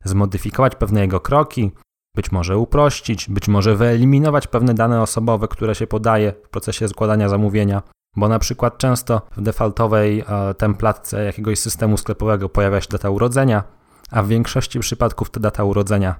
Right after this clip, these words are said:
nie będzie niezbędna do złożenia zamówienia. Wtedy rekomenduję pomyślenie nad usunięciem tego pola, bo jak wiemy, im więcej pól w formularzu, tym większe prawdopodobieństwo, że użytkownik taki proces zamówienia porzuci.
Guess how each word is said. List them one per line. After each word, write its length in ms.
nie 220
będzie 340
niezbędna 440
do 100
złożenia 360
zamówienia. 480
Wtedy 260
rekomenduję 680
pomyślenie 640
nad 240
usunięciem 520
tego 220
pola, 300
bo 120
jak 200
wiemy, 260
im 200
więcej 560
pól 240
w 40
formularzu, 800
tym 160
większe 260
prawdopodobieństwo, 880
że 140
użytkownik 640
taki 240
proces 340
zamówienia 480
porzuci. 520